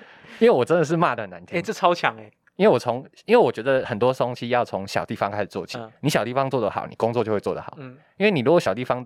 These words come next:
Speaker 2: 对于那些事，事物的态度都是很随便，
Speaker 1: 嗯。
Speaker 2: 那你工作一定也是很随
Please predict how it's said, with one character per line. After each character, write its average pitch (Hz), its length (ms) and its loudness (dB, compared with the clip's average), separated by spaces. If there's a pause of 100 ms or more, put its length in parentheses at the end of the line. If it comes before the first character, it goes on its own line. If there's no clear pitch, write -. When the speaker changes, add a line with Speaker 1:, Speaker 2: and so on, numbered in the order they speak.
(100)
Speaker 2:
对 123 160 -2
于 98 200 -10
那 123 80 -4
些 120 160 -2
事， 117 300 -6
事 - 220 -4
物 117 120 0
的 98 120 -4 (100)
态 - 160 -6
度 113 100 -12
都 104 80 -8
是 104 120 -8
很 90 80 -12
随 87 180 -12
便， 95 200 -8 (200)
Speaker 1:
嗯。 113 180 -18 (140)
Speaker 2:
那 156 80 -2
你 120 80 -4
工 110 160 -2
作 110 160 0
一 92 60 -2
定 101 100 -6
也 87 60 -6
是 - 140 -10
很 139 80 2
随 123 80 2